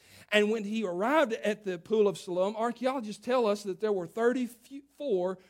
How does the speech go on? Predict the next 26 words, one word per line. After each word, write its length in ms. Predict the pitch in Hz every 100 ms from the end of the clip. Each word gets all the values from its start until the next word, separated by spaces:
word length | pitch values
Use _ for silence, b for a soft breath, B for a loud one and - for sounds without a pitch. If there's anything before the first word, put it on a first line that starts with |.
| b
rough-hewn 840 | 190 262 254 - - 247 240 214
stones 720 | - - 233 233 180 190 - b b b
and 160 | 185
steps 520 | 160 - 247 226 - 170
that 160 | 180
he 180 | 175 240
would 140 | 214
have 160 | 208 202
to 60 | 139
go 300 | 220 285 254
down 440 | 143 143 196 208 b b
in 140 | 208
order 220 | 220 214 208
to 80 |
get 200 | 208 294
to 60 | 214
the 100 | 196
water 460 | 233 285 202 214 220 B
to 80 | 247
wash. 720 | 294 330 311 226 - - - - _ _ _ _ _ _ _ _ _ _ _ _ _
This 140 | 320 320
was 160 | 330
inconvenient 800 | 220 226 220 247 240 320 294 269
in 120 | 247 233
almost 360 | 233 208 - -
every 520 | 247 226 233 247